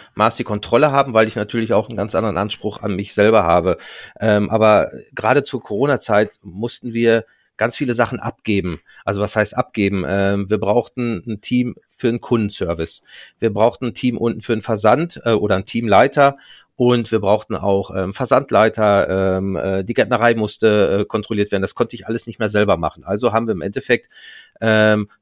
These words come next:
Gruppen gebildet und, ähm, jeder war für sich selber dann irgendwo verantwortlich. Und wir hatten dann so eine Büroleitung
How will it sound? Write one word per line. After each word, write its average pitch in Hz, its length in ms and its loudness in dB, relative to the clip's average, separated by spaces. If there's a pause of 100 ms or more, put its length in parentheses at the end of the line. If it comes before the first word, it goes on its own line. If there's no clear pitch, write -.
(100)
Gruppen 127 300 0
gebildet 95 760 0
und, 110 420 -2
ähm, 101 300 2
jeder 104 300 4
war 127 80 4
für 131 140 -2
sich 120 180 -4
selber 120 260 4
dann 113 240 0
irgendwo 110 480 -6
verantwortlich. 101 760 -2
Und 95 380 -6
wir 98 80 -2
hatten 107 220 -2
dann 104 100 -2
so 110 80 -4
eine 101 100 -2
Büroleitung 139 760 0